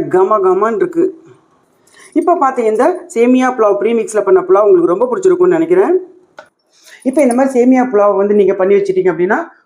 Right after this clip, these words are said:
ரொம்பவே யூஸ்ஃபுல்லா இருக்கும். நான் as usual சொல்றது தான், ஸ்டூடெண்ட்ஸுக்கோ அல்லது வந்து தனியா சமைச்சு சாப்பிட்ற, ஆ, வேலைக்கு போயிட்டு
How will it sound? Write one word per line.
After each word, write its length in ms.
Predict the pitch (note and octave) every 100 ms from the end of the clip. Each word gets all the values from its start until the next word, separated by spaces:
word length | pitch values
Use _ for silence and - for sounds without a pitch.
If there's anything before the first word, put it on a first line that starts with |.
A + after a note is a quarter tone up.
| -
ரொம்பவே 300 | F3 G#3+ A#3+ G3+
யூஸ்ஃபுல்லா 360 | F#3 F#3 F3+ E3+
இருக்கும். 240 | E3+ D#4+ - _ G#3
நான் 120 | F#3+ F#3
as 80 | F#3+
usual 200 | F#3 G3 G3+
சொல்றது 260 | F#3 F#3 F3+
தான், 120 | F#3+
ஸ்டூடெண்ட்ஸுக்கோ 480 | - F3 F3+ F3 G3 F#3+
அல்லது 180 | F3 E3+
வந்து 160 | F3 C4 C4+ _ -
தனியா 200 | E3 F3+ F3+
சமைச்சு 280 | F3 F3 F3+
சாப்பிட்ற, 340 | F3 E3+ E3 E3+ D3+ - - -
ஆ, 20 | F3 E3 E3
வேலைக்கு 240 | F3 F3+
போயிட்டு 180 | E3+ E3+